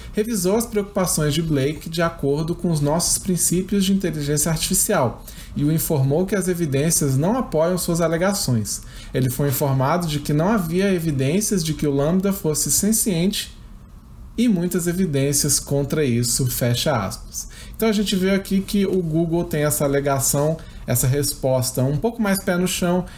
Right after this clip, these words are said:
dizendo que eles até verificaram mesmo essas alegações, verificaram se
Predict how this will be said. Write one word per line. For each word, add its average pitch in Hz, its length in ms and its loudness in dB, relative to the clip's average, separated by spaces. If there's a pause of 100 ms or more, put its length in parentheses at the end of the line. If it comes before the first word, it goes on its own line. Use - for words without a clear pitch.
(140)
dizendo 160 400 0
que - 160 -4
eles 180 320 2
até 208 300 0
verificaram 202 720 0
mesmo 160 340 0
essas 135 200 0
alegações, 131 720 0
verificaram 147 680 0
se 147 380 0